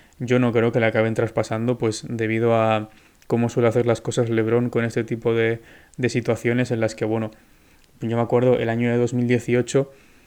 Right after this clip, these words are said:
que primero se hacen un montón de traspasos en Cleveland por un montón de jugadores que luego no acaban la temporada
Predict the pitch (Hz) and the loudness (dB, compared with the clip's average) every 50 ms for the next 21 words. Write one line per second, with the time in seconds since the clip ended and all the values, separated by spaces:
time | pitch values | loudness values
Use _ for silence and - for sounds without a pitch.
0 | _ _ _ _ - 123 120 - 113 110 113 120 123 127 131 131 127 - - - | _ _ _ _ -2 -2 0 0 -2 -2 0 2 2 4 4 2 2 -2 -4 -4
1 | 117 - 135 127 127 123 127 123 123 120 120 120 123 117 123 123 120 - 135 120 | -4 -2 -2 0 0 2 2 0 0 0 0 0 0 2 0 0 0 0 0 0
2 | 120 113 120 120 123 117 123 127 127 120 117 113 110 110 110 107 - _ _ _ | 0 0 -2 -4 -2 -2 0 0 2 2 2 2 0 -2 -4 -6 -10 _ _ _
3 | - - _ _ _ _ - 117 113 120 123 127 127 127 123 127 127 123 117 - | -20 -20 _ _ _ _ -4 -2 0 0 0 0 0 0 2 2 0 0 0 2
4 | 123 117 120 123 123 120 117 - - 110 113 120 117 113 113 113 117 117 - 120 | 2 4 4 4 4 2 0 -2 -4 -2 0 0 0 0 0 0 -2 0 0 2
5 | 117 120 120 117 117 113 123 117 117 110 127 117 117 117 117 117 113 117 117 117 | 2 2 2 2 2 0 0 -2 0 0 2 2 2 2 0 0 0 -2 -2 -6